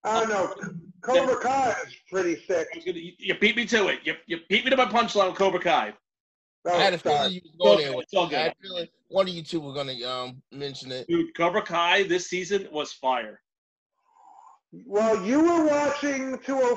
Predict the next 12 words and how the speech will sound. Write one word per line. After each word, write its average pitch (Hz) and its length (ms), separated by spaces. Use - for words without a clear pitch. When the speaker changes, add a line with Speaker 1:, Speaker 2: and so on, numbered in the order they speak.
Speaker 1:
five 247 520
and 196 540
um, 190 580
and 190 240
Rod, 202 300
when, 196 340
when 196 420
you 220 140
were 214 180
watching 208 460
maybe 190 260
SmackDown, 202 540